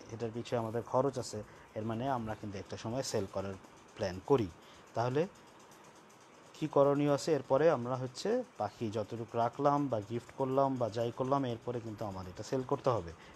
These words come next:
এর জন্যই আমাদের এপিসোড নাম্বার নাইনের নাম হচ্ছে কমার্শিয়াল ভ্যালু, মার্কেট and ফিউচার। সেখানে আসলে কী নিয়ে আলোচনা হবে?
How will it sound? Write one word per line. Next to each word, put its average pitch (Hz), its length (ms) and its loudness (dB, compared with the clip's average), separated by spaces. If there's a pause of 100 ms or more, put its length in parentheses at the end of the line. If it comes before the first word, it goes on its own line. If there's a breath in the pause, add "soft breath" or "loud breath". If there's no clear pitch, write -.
(100)
এর 123 100 -2
জন্যই 143 220 2
আমাদের 135 300 2
এপিসোড 120 380 -4 (100)
নাম্বার 104 260 -2
নাইনের 117 320 0
নাম 127 160 0
হচ্ছে 127 240 -4
কমার্শিয়াল 110 580 -4
ভ্যালু, 135 360 4 (380 loud breath)
মার্কেট 104 400 -6
and - 340 -18
ফিউচার। - 300 -12 (2500 loud breath)
সেখানে 143 380 2
আসলে 135 280 0 (100)
কী 151 80 0
নিয়ে 147 120 4
আলোচনা 143 380 2
হবে? 143 240 0